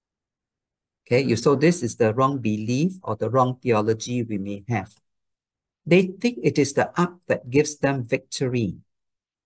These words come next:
They think with the ark present, God will help them defeat the Philistines. And by implication, this makes God subject to the ark. So the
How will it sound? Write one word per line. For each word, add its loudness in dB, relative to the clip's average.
They 4
think 2
with 2
the 0
ark -4
present, 2
God -4
will 0
help -2
them 0
defeat -6
the -10
Philistines. -4
And 0
by 2
implication, 0
this -2
makes -8
God -2
subject -6
to -4
the -4
ark. -2
So 2
the 0